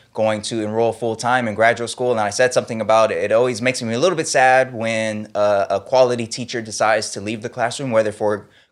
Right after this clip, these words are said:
good, you know, great reasons or not. It always, you know, part of me gets a little sad because I just love,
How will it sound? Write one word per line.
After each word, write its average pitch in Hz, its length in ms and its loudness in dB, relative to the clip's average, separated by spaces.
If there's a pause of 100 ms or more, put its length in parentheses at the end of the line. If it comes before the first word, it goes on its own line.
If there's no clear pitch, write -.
good, 110 400 0 (140)
you 104 100 -8
know, 92 80 -4
great 120 300 2
reasons 135 340 0
or 110 80 -2
not. 113 300 0
It 131 80 -2
always, 127 320 2
you 135 80 -6
know, 104 180 -2 (180)
part 151 200 4
of 139 80 2
me 139 140 0
gets 120 180 -2
a 135 60 -6
little 220 200 4
sad 127 300 4
because 113 340 2
I 110 120 0
just 104 180 -8
love, 113 420 2